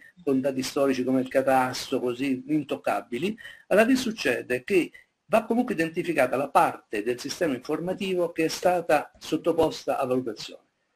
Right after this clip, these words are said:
Posso dire, perché è un dato pubblico, eh, che è su internet anche, che al momento rispetto alla raccomandazione agid del sessan-, del duemilatredici sulla qualità, su questa qualità dei dati, una azienda,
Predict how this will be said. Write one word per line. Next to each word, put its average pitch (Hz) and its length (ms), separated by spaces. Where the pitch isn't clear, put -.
Posso 175 320
dire, 131 300
perché 107 240
è - 20
un 113 80
dato 131 220
pubblico, 107 640
eh, 98 840
che 110 100
è 104 60
su - 160
internet 131 600
anche, 127 420
che 131 280
al 147 140
momento 147 500
rispetto 170 380
alla 143 120
raccomandazione 131 720
agid 135 760
del 123 220
sessan-, 127 540
del 123 240
duemilatredici 131 840
sulla 110 180
qualità, 120 340
su - 160
questa 170 280
qualità 123 260
dei 131 140
dati, 131 500
una 170 420
azienda, 123 800